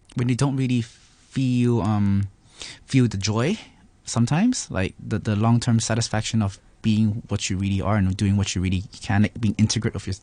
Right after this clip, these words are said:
integrity with yourself, not really worrying about the next moment, what people are gonna, how people are gonna judge you, then, um, it's,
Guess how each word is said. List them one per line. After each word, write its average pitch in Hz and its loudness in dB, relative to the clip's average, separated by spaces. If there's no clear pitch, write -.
integrity 127 0
with 123 -4
yourself, 101 -4
not - 2
really 117 2
worrying 113 6
about 107 -2
the 107 -2
next 98 -2
moment, 104 0
what 98 -6
people 104 -4
are 92 -2
gonna, 90 2
how 107 -2
people 104 -4
are 92 2
gonna 78 0
judge 92 -2
you, 110 2
then, 101 4
um, 90 2
it's, - 0